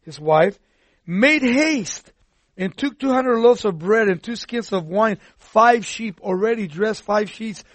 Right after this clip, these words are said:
of roasted grain, one hundred clusters of raisins,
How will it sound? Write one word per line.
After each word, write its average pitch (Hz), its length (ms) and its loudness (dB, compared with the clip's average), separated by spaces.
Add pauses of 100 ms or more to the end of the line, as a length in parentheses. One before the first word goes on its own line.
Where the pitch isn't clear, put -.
(120)
of 175 180 2
roasted 190 420 -4
grain, 185 400 -2 (500)
one 262 220 6
hundred 269 300 0
clusters 233 480 -2
of 202 160 0
raisins, 214 560 0